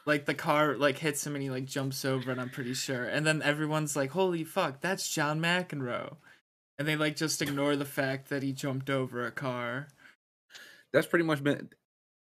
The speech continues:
Speaker 2: John McEnroe and Bill Murray are the two where it's like, you see him in a movie and it's like, everybody's like, "Oh my God, it's Bill Murray or John McEnroe." And I'm like, "Oh, okay." Um,
Speaker 1: I mean, Bill Murray got canceled.
Speaker 2: Oh, yeah, that's what I'm
Speaker 1: Canceled.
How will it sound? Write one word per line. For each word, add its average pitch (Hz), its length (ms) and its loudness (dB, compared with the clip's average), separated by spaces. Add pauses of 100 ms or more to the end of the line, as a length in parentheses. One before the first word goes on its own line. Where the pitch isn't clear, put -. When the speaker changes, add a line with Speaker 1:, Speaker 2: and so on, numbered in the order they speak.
(140)
Speaker 2:
John 165 320 8
McEnroe 131 640 8
and 87 180 0
Bill 98 240 8
Murray 82 500 0
are 78 60 2
the 78 180 -2
two 80 260 2
where 78 120 4
it's 73 160 0
like, 73 200 4
you 78 120 0
see 90 180 4
him 85 120 6
in 78 80 4
a 78 40 2
movie 80 300 4
and 73 80 2
it's 71 140 0
like, 71 120 6
everybody's 76 360 6
like, 71 180 2
"Oh 156 160 4
my 151 160 -2
God, 151 360 -4
it's 127 120 -6
Bill 160 260 -6
Murray 147 380 -6
or 131 60 -6
John 147 380 -10
McEnroe." 139 680 0 (840)
And 69 100 -2
I'm 76 100 0
like, 71 140 0
"Oh, 85 220 4 (400)
okay." 160 220 0 (440)
Um, 67 360 -6 (300)
Speaker 1:
I 143 120 0
mean, 151 160 2
Bill 151 160 4
Murray 160 320 4
got 123 220 -2
canceled. 135 760 -4 (400)
Speaker 2:
Oh, 101 120 12
yeah, 110 60 12
that's 123 120 10
what 147 60 12
I'm 131 60 12
Speaker 1:
Canceled. 135 40 4